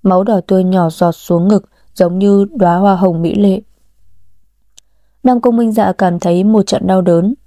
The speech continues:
có cái gì đó xuyên vào da thịt, tựa như muốn cướp đi sinh mạng của mình.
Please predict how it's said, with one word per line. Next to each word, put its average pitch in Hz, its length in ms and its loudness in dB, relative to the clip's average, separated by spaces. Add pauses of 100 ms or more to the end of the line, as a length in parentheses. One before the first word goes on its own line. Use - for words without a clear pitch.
(340)
có 202 120 2
cái 190 180 -2
gì 202 140 0
đó 180 280 -2
xuyên 202 300 0
vào 180 200 0
da 185 200 -2
thịt, 175 200 0 (440)
tựa 202 120 2
như 202 320 2
muốn 180 320 0
cướp 226 180 -2
đi 190 240 0
sinh 180 320 -2
mạng 180 180 -2
của 170 120 0
mình. 160 260 0